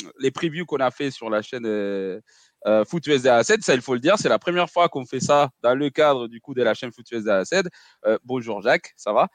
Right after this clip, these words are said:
Et, euh, donc, je tiens à rappeler quand même le jeu concours. Donc, euh, euh, cette année, du coup, en partenariat avec l'épicerie en ligne Brooklyn Fils,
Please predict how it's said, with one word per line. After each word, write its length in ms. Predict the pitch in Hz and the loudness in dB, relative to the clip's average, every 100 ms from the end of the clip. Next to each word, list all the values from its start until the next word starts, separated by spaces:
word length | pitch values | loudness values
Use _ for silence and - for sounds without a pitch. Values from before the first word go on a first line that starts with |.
| - - _ - | -10 -20 _ 2
Et, 160 | 139 139 | 4 6
euh, 680 | 139 135 131 131 127 127 | 6 4 6 4 4 4
donc, 460 | 127 135 233 254 214 220 _ | 0 0 0 0 -4 -6 _
je 120 | 139 | -8
tiens 180 | 147 214 | 0 2
à 40 | 180 | 4
rappeler 380 | 175 170 185 | 2 0 0
quand 100 | 175 | 2
même 140 | 170 160 | 0 0
le 60 | |
jeu 120 | 147 170 | -4 -4
concours. 400 | 160 151 202 185 | -6 -2 -2 0
Donc, 220 | 147 131 | -2 -2
euh, 160 | 127 - _ _ _ - | -4 -6 _ _ _ 0
euh, 360 | 131 131 131 131 | 4 4 4 2
cette 260 | 247 240 | 0 2
année, 400 | 226 185 196 240 | 2 2 0 -2
du 140 | 208 151 | -4 -4
coup, 160 | - | 0
en 60 | 170 | 2
partenariat 500 | 175 190 190 185 185 | 0 0 0 2 2
avec 160 | 143 | 0
l'épicerie 420 | 139 143 160 170 160 | -4 -8 -8 -2 0
en 60 | |
ligne 260 | 143 156 117 | 0 -4 -6
Brooklyn 380 | 110 143 135 120 | -6 -8 -8 -8
Fils, 380 | 160 220 - | -10 -10 -14